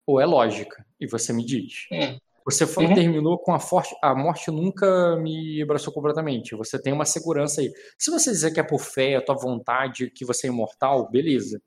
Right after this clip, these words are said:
Speaker 1: Mas se é pelo teu raciocínio lógico, só quero dizer uma coisa: você nunca morreu pra vampiros. Eles, esses caras conhecem o, o, o sobrenatural, conhecem o poder,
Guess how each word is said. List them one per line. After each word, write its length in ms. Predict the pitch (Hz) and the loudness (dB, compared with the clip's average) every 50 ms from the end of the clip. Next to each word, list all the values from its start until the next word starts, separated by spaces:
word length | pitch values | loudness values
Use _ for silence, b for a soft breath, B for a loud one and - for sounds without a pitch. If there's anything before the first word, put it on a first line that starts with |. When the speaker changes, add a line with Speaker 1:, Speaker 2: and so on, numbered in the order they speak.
| _ _ _ _ _ _ _ 135 | _ _ _ _ _ _ _ -2
Speaker 1:
Mas 220 | 127 127 123 - | -2 0 2 2
se 100 | - 185 | 2 2
é 40 | 208 | 2
pelo 220 | - 262 254 226 | 2 2 0 2
teu 120 | 240 214 185 | 2 2 2
raciocínio 580 | 165 175 175 165 151 - - 147 139 131 127 | 2 2 0 0 0 0 0 0 0 0 0
lógico, 560 | 113 113 127 160 165 139 113 117 - 127 117 - _ - | 2 2 4 4 2 2 -2 -4 -8 -10 -10 -10 _ -8
só 120 | - 135 | -4 -2
quero 140 | 139 147 156 | -2 -2 -2
dizer 160 | 160 160 170 | 0 0 2
uma 120 | 185 208 196 | 2 2 2
coisa: 220 | 196 170 139 127 | 2 2 2 2
você 200 | 131 135 - 160 | 0 0 0 0
nunca 200 | 156 180 214 285 | 0 0 0 2
morreu 240 | 269 233 160 156 160 | 2 4 4 2 4
pra 120 | 160 165 151 | 4 2 2
vampiros. 480 | 147 160 156 - - 131 120 117 120 120 B B B B _ _ _ _ - | 2 0 -2 -4 -2 -2 -2 -2 -4 -8 B B B B _ _ _ _ 4
Eles, 400 | 147 156 190 190 170 143 127 - - - - - - | 6 8 8 6 4 2 -2 -4 -8 -10 -4 0 2
esses 340 | 143 165 165 - 190 - | 2 4 2 2 0 -2
caras 640 | - - 131 131 151 180 170 127 117 113 113 - - - _ _ | -2 -2 0 2 2 2 2 0 -2 -4 -6 -10 -14 -18 _ _
conhecem 760 | - - 160 147 139 131 165 220 208 - - - 175 165 165 - - | -6 -4 -4 -2 0 0 0 0 2 2 2 2 2 0 -2 -4 -4
o, 360 | 165 151 151 - 165 - - | -4 -4 -2 -4 -6 -8 -4
o, 80 | - 143 | -4 -4
o 40 | 127 | -2
sobrenatural, 800 | - - 147 139 143 139 135 135 - - 120 - 117 120 127 - | -2 -2 0 0 2 0 0 0 -2 -2 0 2 2 2 0 0
conhecem 360 | - 131 147 151 - - 170 | -2 -2 -2 -2 -2 -4 -4
o 60 | - | -2
poder, 440 | - 147 127 117 117 117 127 143 | -2 -2 -2 0 0 -2 -2 -2